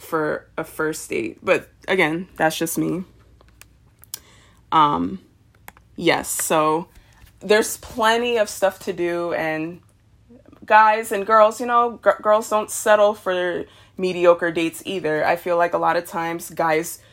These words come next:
do certain things is because we've allowed it to happen, and especially for so long. So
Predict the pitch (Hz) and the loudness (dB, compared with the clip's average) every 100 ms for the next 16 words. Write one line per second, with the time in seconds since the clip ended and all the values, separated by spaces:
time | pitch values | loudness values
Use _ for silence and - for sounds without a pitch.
0 | _ _ _ _ - 294 311 254 214 208 | _ _ _ _ 0 2 2 0 -2 -2
1 | 196 196 185 - 185 - 175 180 170 185 | -4 -4 -8 -10 -12 0 0 0 -6 -6
2 | 180 170 170 175 165 151 147 - - 170 | -2 0 4 4 4 -2 -4 -8 -12 -6
3 | 156 147 151 147 147 147 147 - 185 185 | -6 -4 -4 -4 -6 -8 -4 0 0 0
4 | 180 165 - - 160 156 156 151 160 - | -6 -6 -6 -2 0 0 -2 -2 -8 -6
5 | 151 156 | -4 -4